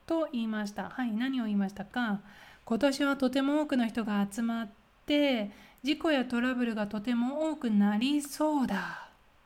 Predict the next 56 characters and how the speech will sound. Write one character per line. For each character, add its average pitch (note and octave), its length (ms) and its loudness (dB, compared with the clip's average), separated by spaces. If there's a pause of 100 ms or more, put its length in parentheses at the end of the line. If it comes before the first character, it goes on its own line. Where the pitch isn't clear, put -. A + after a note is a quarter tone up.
(420)
と F4 160 2
心 C#4 280 -2
配 C4 180 -2
し B3+ 40 -10
て B3+ 100 -6
い A#3 80 -4
ま A3 120 -10
す。 G3+ 60 -16 (280)
は C#4+ 140 -6
い、 G3+ 60 -6 (220)
私 F#4+ 360 2
は F4 140 4
心 D#4 460 2
配 D#4+ 240 0
し - 60 -6
て G4 160 -8
い C#4 100 2
ま - 180 -8
す。 - 140 -18 (1040)
は C#4+ 80 -6
い、 G#3 100 -2
心 B3 340 0
配 A#3 240 -2
し G#3 40 -14
て A3+ 120 -10
い G#3+ 100 -2
ま F#3+ 200 -2
す。 - 140 -20 (300)
う A#3 40 -10
ん。 G3+ 180 -4 (640)
あ C#4 100 -4
の C#4 120 -4
ね、 C4+ 160 -6
渋 C4 320 -2
谷 A4 140 0
区 E4 100 -6
は A#3 160 0
心 C#4+ 320 -4
配 C#4 240 -6
し C4 60 -12
て B3+ 100 -4
い A#3 100 -4
る G#3 100 -4
ん E3+ 120 -6
で - 80 -18
す。 - 200 -18 (1500)
は A3+ 60 -12
い、 G#3 140 -10
何 F4+ 420 -4
を A3+ 100 -4
心 G#3+ 340 -6
配 G#3 240 -2
し G#3 120 -8
ま F#3+ 180 -2
す - 100 -18
か？ - 100 -20